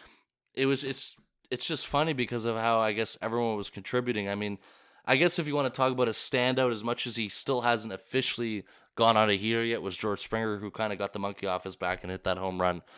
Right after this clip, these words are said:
on Friday night. I think that was a big home run for him, uh, in terms of that. And, of course, it was only a one-for-five night for him, but,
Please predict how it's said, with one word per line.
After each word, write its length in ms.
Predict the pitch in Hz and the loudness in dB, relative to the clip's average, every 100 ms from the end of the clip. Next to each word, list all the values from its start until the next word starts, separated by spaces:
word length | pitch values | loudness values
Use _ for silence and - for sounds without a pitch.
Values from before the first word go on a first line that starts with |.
| - - | -20 2
on 160 | 101 | 2
Friday 380 | 98 - 107 104 | 2 6 8 8
night. 180 | 104 101 | 4 4
I 80 | 98 | 2
think 180 | 107 95 | 0 0
that 140 | 95 | 2
was 140 | 95 | 2
a 40 | 90 | 2
big 200 | 98 98 | 0 0
home 240 | 101 95 | 0 2
run 120 | 92 | 2
for 360 | 90 - 104 101 | 0 4 8 8
him, 260 | 95 92 87 - - - | 6 0 -4 -14 -18 0
uh, 180 | 90 87 | 4 4
in 80 | 92 | 2
terms 320 | - 107 98 | -2 -2 -2
of 80 | 95 | 0
that. 180 | 90 87 | 2 2
And, 60 | |
of 100 | 87 | -2
course, 260 | - 104 - | 2 2 4
it 40 | |
was 120 | 104 120 | 0 2
only 180 | 143 | 4
a 60 | 117 | 4
one-for-five 580 | 107 107 104 - 101 92 | 4 2 0 6 6 6
night 220 | 92 95 | 2 -2
for 180 | - 92 | -2 -4
him, 100 | 90 | 2
but, 240 | 95 95 | 2 2